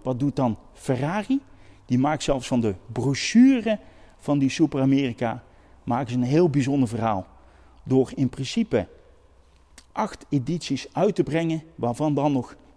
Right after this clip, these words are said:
in de brochure staat aangegeven dat er ook nog een negende editie bestaat. En daar is moeilijk aan te komen, want die is alleen overhandigd aan journalisten. Dus ja, ze creëren niet alleen een run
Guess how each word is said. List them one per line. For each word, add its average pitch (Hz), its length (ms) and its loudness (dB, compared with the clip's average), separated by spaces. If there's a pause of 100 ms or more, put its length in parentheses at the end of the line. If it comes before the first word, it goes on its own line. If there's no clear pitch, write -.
in 170 160 -4
de 151 60 -4
brochure 139 480 -4
staat - 240 -10
aangegeven 147 460 0 (300)
dat 131 180 0
er - 180 -8
ook 196 220 6
nog 190 200 -2
een 131 180 0
negende 180 440 4
editie 156 420 -6
bestaat. 117 480 -8 (460)
En 113 300 -6
daar 175 280 0
is 156 100 -6
moeilijk 151 260 0
aan 151 160 0
te - 80 -6
komen, 123 200 2
want 117 140 -4
die 139 120 -4
is 123 100 -4
alleen 170 340 0
overhandigd 139 640 -4
aan 127 220 -2 (300)
journalisten. 131 760 0 (540)
Dus - 280 -6
ja, 135 320 -2 (340)
ze - 160 -8
creëren 170 500 4
niet 214 180 0
alleen 185 240 4
een 139 240 0
run 170 320 2